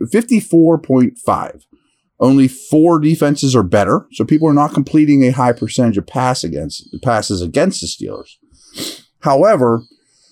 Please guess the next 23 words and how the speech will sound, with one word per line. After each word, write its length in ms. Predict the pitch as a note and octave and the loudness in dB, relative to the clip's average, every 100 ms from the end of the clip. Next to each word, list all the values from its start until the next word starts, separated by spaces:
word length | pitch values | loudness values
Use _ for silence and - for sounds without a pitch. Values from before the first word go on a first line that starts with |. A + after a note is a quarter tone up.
| _ | _
only 320 | C#3 F3 A#3 G#3+ | 0 2 2 2
the 100 | F3 | 0
Bengals 560 | C3 E3 F#3 D#3+ C3+ | 0 2 2 2 2
defense 480 | A#2 B2+ A#2+ B2 A#2+ | 2 2 2 0 0
is 160 | A2+ - | -2 0
seeing 300 | C#3 B2+ A#2+ | 2 4 4
a 100 | A2 | 0
higher 640 | - B2 C3 B2+ A#2+ - - | -2 -2 0 2 0 -2 -4
average 500 | A#2 A2 A2+ G2+ G2 | -2 -2 -2 -4 -2
depth 300 | A2 - A2 | -2 -2 -8
of 100 | F2+ | -8
target. 500 | - A#2+ G2+ B1 - _ _ _ _ _ _ | -2 -2 -2 -6 -16 _ _ _ _ _ _
So 160 | - | -6
teams 500 | B2 - G#3+ G#3+ G3+ | -4 -2 2 2 0
throw 380 | - C#3 D3+ D3 | -2 2 4 4
deep 380 | C#3 A#2+ B2 - - | 2 0 0 -2 -6
against 440 | G#2 G2 F#2 - | -4 -2 -4 -6
the 60 | - | -8
Steelers. 500 | - G#2+ E2 - - - _ _ _ _ | -6 -4 -4 -8 -20 -20 _ _ _ _
The 200 | - G#2 - - | -8 -8 -8 -4
average 460 | D3 G#3 G3 E3+ | -2 0 -2 -4
pass 380 | - E3 D#3 - | -4 0 0 -2
attempt 480 | B2 - B2+ A#2 | -4 0 0 0